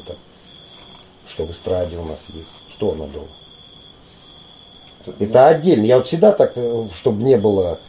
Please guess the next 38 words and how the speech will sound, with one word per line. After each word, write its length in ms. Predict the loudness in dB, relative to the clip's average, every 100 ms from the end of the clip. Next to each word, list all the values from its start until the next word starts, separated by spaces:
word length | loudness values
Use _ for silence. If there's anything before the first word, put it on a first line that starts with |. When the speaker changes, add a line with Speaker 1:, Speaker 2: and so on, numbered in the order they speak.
| -20 -20 -20 -20 -20 -20
Speaker 1:
м, 720 | -20 -18 -18 -18 -16 -14 -14 -10
вот 180 | -6 -4
этого 220 | -4 -6
противовеса, 800 | -6 -4 0 4 6 6 4 -2
как 220 | -6 -6
бы, 160 | -6 -4
я 140 | 0
и, 140 | 0 0
и 200 | -4 -6
ребятам 420 | 0 2 2 0
вам, 140 | 0 -2
вашим 440 | -4 -4 -4 -6
сказал, 360 | -6 -2 -2 -2
которые 380 | -6 -6 -6 -6
приезжали, 500 | -8 -10 -6 -8 -6
они 100 | -10
же 60 | -12
все 140 | -14
студенты, 480 | -12 -12 -6 -6 -6
они 100 | -8
прошли 440 | -6 -8 -6 -8 -10
эти 80 | -12
школы. 380 | -12 -8 -8 -10 -20 -20 -20 -2
Я 160 | 2 2
к 80 |
такому 460 | 2 -2 0 0 -2
мнению 280 | -4 -6 -8
пришёл, 280 | -10 -10 -12
что 160 | -8 -8
это, 100 | -8 -14 -20 -20 -20 -20 -14
это 220 | -12 -8 -6
отдельное 520 | -6 -2 0 2 0
вот 180 | -2 -4 -12 -20 -8
вообще 280 | -8 -6 -6
направление 600 | -4 -4 -2 -2 -4 -2
работы. 400 | -2 -4 -8 -16 -20 -20 -20
Все 280 | -10 -8 -8
эти 260 | -10 -14